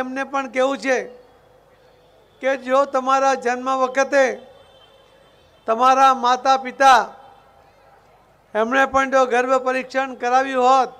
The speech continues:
એમને ખબર પડી હોત કે આ દીકરી છે અને એમણે જો ગર્ભપાત કર્યો હોત,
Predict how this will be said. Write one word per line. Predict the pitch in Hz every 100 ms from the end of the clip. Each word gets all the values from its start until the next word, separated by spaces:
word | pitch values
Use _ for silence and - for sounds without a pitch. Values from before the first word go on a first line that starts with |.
| - _ _ _ _ _ _ _ _ _ _ _
એમને | 220 240 254 262
ખબર | 233 247 262 262
પડી | 247 262 254
હોત | 254 262 247 - - - - - _ _ - -
કે |
આ | 240 247 233
દીકરી | 247 262 262 262 202
છે | 269 262 208 170 - _ _ _ _ _ _
અને | 208 226 240
એમણે | 247 254 247
જો | 233
ગર્ભપાત | 226 233 247 247 247 247
કર્યો | 233 240 247
હોત, | 233 254 240